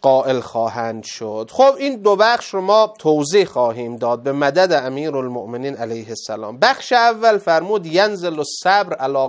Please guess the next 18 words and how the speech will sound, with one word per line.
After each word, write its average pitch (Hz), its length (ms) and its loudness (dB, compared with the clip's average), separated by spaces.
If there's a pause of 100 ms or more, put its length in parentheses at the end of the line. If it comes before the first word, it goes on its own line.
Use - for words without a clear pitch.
قدر 175 280 0
المصیبه." 123 760 -4 (420)
به 160 80 4
اندازه 190 760 4
مصیبتی 165 840 0
که 147 140 -6
بناس 151 480 -2
بر 139 160 -2
انسان 139 460 -8
وارد 143 440 -6
بشه، 214 380 -6 (400)
صبر 220 400 4
هم 156 280 0
وارد 123 480 0
می‌شه. 110 240 -14 (180)
صبر 233 380 4
و 233 140 2
مصیبت 196 600 0